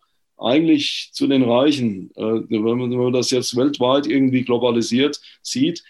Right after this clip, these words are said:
ist es einfach so. Ja, und, äh, da ist eine Subsistenz gefordert, da ist eigentlich einfach gefordert, dass man auch mal vielleicht einen Gang zurückschaltet, dass man vielleicht, äh, irgendwie auch Dinge repariert oder sich, äh,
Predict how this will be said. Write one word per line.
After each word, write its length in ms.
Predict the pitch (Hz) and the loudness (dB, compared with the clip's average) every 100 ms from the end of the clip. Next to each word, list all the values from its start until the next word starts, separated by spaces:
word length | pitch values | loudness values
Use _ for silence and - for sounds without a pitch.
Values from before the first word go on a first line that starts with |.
| _ | _
ist 160 | 170 214 | -2 2
es 180 | 156 | 0
einfach 440 | 131 113 107 101 - | 0 -2 -2 -4 -6
so. 380 | - - - - _ _ _ | -6 -6 -8 -14 _ _ _
Ja, 280 | - 120 135 - - | -2 -2 -2 -6 -14
und, 460 | - 117 120 127 - | -2 2 4 2 0
äh, 480 | - 110 117 117 120 - | 0 2 4 4 0 -2
da 260 | - 143 | 0 2
ist 200 | 185 160 | 2 2
eine 80 | 139 | 0
Subsistenz 720 | 131 156 - 131 - 143 180 | 2 0 0 -2 0 0 0
gefordert, 500 | 180 135 143 147 139 | -2 0 2 4 2
da 100 | 120 | 2
ist 140 | 131 131 | 0 0
eigentlich 320 | 123 117 117 | 0 0 -2
einfach 420 | - 131 131 117 | -2 -4 -2 -4
gefordert, 480 | - 110 117 127 120 | -4 0 2 2 0
dass 160 | 104 113 | -2 -2
man 120 | 107 | 0
auch 240 | 113 113 | 0 0
mal 180 | 110 107 | 0 0
vielleicht 300 | 104 107 - | 0 -2 -2
einen 80 | 104 | -2
Gang 200 | 107 120 | -2 0
zurückschaltet, 720 | 104 127 - 117 117 120 - - - - _ | -2 -2 0 0 2 0 -4 -12 -20 -20 _
dass 160 | 104 113 | -6 -2
man 120 | 107 | -2
vielleicht, 560 | 113 107 110 110 - | 0 2 2 0 -4
äh, 240 | - 107 104 | -2 0 2
irgendwie 480 | 101 117 117 113 113 | 2 0 0 2 2
auch 220 | 107 107 | 0 -2
Dinge 280 | 123 131 113 | 0 2 2
repariert 720 | 110 107 98 113 135 131 - | 0 0 0 2 4 2 -2
oder 500 | 104 110 110 113 117 | -2 0 2 2 0
sich, 360 | - 113 - 104 | -2 -4 -2 0
äh, 180 | 110 | -2